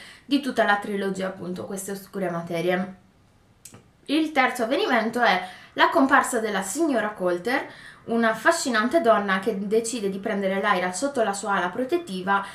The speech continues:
e di insegnarle ad essere una signorina, perché di fatto Lyra è una bambi-, è un'aristocratica, ma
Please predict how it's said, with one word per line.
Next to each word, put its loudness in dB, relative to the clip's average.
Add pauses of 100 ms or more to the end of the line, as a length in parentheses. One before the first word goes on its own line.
(240)
e 4
di 0
insegnarle 4
ad 0
essere -4
una -4
signorina, 0
perché 0
di 0
fatto -2
Lyra 2 (300)
è 4
una 6
bambi-, 4
è 4
un'aristocratica, 2 (160)
ma 6